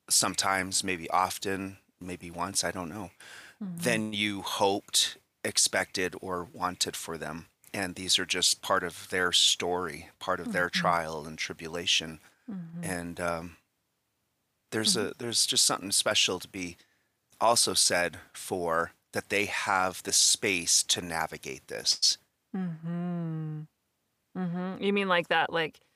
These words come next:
Speaker 2: you as a parent have created the
Speaker 1: Yes.
Speaker 2: space? Like, like, they're not gonna be homeless because you did this for them.
Speaker 1: Well, i-, so, so I,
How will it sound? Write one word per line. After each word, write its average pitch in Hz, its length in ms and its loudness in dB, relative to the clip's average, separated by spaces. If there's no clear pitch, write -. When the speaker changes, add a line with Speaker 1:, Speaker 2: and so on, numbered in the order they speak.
Speaker 2:
you 190 260 6
as 180 120 4
a 175 60 2
parent 175 260 0
have 160 120 -2
created 208 380 4
the - 100 -2
Speaker 1:
Yes. 110 220 4
Speaker 2:
space? - 160 2
Like, 170 160 2
like, 185 160 4
they're 190 140 2
not 208 300 6
gonna 180 180 4
be 160 100 -2
homeless 170 600 2
because 175 500 2
you 185 360 0
did 190 160 4
this - 220 -4
for - 120 -2
them. 156 340 -2
Speaker 1:
Well, 123 280 6
i-, 139 340 2
so, 120 480 6
so 123 400 6
I, 113 180 4